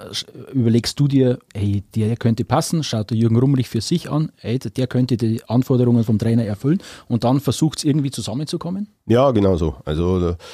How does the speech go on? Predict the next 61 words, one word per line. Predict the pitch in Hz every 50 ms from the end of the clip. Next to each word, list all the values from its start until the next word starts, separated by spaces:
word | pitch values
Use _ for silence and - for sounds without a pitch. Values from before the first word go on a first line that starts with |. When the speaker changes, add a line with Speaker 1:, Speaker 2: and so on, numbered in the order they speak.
| - - - - - - -
Speaker 2:
Jürgen, | - 107 113 110 113 110 104 85 - - - -
ähm, | - 90 92 98 98 95 90 - -
muss | - 92 98 90
jetzt | 85 - -
auch | 101 92
fleißig | - 95 95 95 - 95 78
Videos | 90 107 110 107 104 92
schauen, | - 95 98 98 92 85 -
macht | - - 101 98 -
er | 95 90 87 90 95 85 - - -
auch | - -
und, | 80 82 87 87 92 - -
ähm, | - 71 76 71 67 65
er | 62 67 80 -
trifft | - - 107 - -
zwar | - 90 85
Vorauswahl, | - - - 101 98 62 92 90 - - 90 92 90 90 82 85 - -
äh, | - - - - - - - _ _ _ - - - - - - - - - - - - - _ _ -
holt | - 95 95 -
dann | 87 85
Informationen, | 82 98 - 92 95 90 - - 92 95 98 95 87
wer | 82 82 82
fe-, | - - - -
eventuell | 98 87 90 95 - - 90 90 85
zu | - - 101
uns | 92 90 -
wechseln | 92 90 - - 98 92 92
wollen | 85 85 90 95 92 90 87 92
würde. | 131 131 120 117 104 90 - - - - - - - - - - - -
Und | - - 95 87 -
dann, | 92 90 87 90 90 90
äh, | 85 87 82 78
gibt | - 92 - -
er | 95
mal | 92 90
die | 85 92
Namen, | 95 98 110 113 107 101 95
dann | 85 82 80
schauen | - 92 90 90
wir | 90 82
die | 85 85
auf | 82 78 85
Video | 95 95 95 92 87 98 113 120
an, | 113 98
dann | 87 78
schaut | - 82 82 -
er | 78 104 104
sie | 101 92
die | 92 95
an | 78
und | 95 98 101 98 92 87
dann | 82 - 73 80 87 85 85 80
gibt | - - - -
jeder | - 90 95 87
so | - 90 85
seine | - - 62 62
Einschätzung, | 92 101 87 95 90 80 - - 90 90
ob | 90 -
der | - 82
passen | - - 87 95 - - 87 85
würde. | 90 98 98 98 92 85